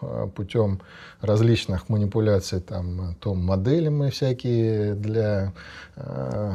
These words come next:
склеивания покупали этому санитару, то просто бутылки были, которые, э,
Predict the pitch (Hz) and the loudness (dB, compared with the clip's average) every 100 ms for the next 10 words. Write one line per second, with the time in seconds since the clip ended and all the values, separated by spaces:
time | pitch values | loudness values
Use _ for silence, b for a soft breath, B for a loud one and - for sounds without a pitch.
0 | 92 - - 117 117 110 104 98 95 - | -4 -8 2 4 6 4 2 0 -2 -6
1 | - - 110 101 92 101 92 - 101 98 | -10 0 2 2 0 -2 -4 -4 -4 -2
2 | 101 95 90 113 92 131 165 143 127 127 | -2 0 -2 -4 -2 -2 0 0 0 0
3 | 139 123 120 113 117 110 107 104 98 - | 0 0 -2 0 2 4 2 2 0 -4
4 | - 104 104 92 - B B B B 110 | -4 0 0 -2 -6 B B B B -8
5 | 107 98 98 | -4 -2 0